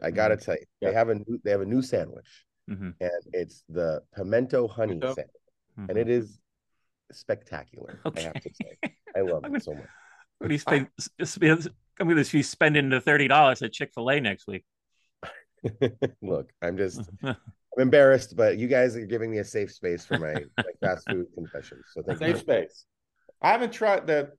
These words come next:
Speaker 3: pimento thing. Like, growing up in the South, I was surrounded by pimento, I feel like, but I never had tried it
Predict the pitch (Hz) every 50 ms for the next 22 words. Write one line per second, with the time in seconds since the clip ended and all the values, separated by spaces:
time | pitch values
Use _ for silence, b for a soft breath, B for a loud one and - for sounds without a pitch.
0 | _ - 185 202 240 311 302 233 160 135 151 143 139 139 131 131 127 123 120 120
1 | - _ _ _ _ _ _ _ _ _ _ _ _ _ - 117 127 180 202 220
2 | 220 214 208 190 196 185 151 131 131 - 160 156 156 156 160 165 160 - _ _
3 | _ _ _ _ _ - 123 131 131 120 - - 135 107 117 123 135 147 156 160
4 | 151 139 160 156 151 151 - 147 147 151 156 160 - 175 160 160 156 147 131 131
5 | 135 151 151 151 143 143 - 104 110 117 117 110 110 110 - _ - 123 135 135
6 | 123 131 135 139 143 135 127 127 104 - - 120 120 127 139 143 143 139 139 -